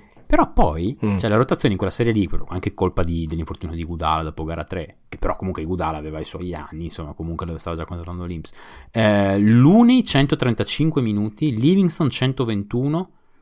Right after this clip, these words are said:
Speaker 1: Nick Young novantacinque minuti, Bell ottantadue minuti. Cioè, questi qua sono i quattro che hanno avuto più minuti tra quelli di rotazione. Cioè, cioè, Kevon
Speaker 2: Eh.
Speaker 1: Looney giocava venti minuti a notte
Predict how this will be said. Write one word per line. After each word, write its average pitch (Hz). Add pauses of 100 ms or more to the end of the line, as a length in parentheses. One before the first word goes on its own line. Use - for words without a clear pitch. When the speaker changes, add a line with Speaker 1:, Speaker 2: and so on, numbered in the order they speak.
(800)
Speaker 1:
Nick 165
Young 185
novantacinque 117
minuti, 135
Bell 123
ottantadue 113
minuti. 98
Cioè, 143
questi -
qua 214
sono 143
i -
quattro 196
che 170
hanno 123
avuto 139
più 147
minuti 156 (540)
tra 110
quelli 143
di 117
rotazione. 131
Cioè, - (580)
cioè, -
Kevon 135
Speaker 2:
Eh. -
Speaker 1:
Looney 226
giocava 147
venti 202
minuti 156
a 120
notte 92